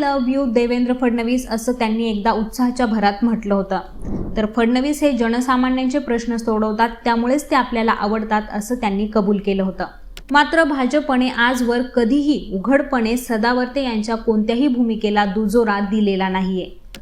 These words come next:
तर सदावर्ते आणि भाजपचा काहीही संबंध असल्याचं कधीही समोर आलेलं नाहीये.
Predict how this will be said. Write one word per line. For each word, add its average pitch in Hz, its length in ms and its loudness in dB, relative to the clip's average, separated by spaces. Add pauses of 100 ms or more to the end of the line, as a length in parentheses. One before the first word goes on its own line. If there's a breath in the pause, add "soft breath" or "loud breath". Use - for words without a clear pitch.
तर 254 100 2
सदावर्ते 277 580 0
आणि 277 180 2
भाजपचा 233 680 0
काहीही 233 460 2
संबंध 240 400 0
असल्याचं 220 520 -2
कधीही 220 500 0
समोर 220 420 0
आलेलं 226 380 2
नाहीये. 190 340 0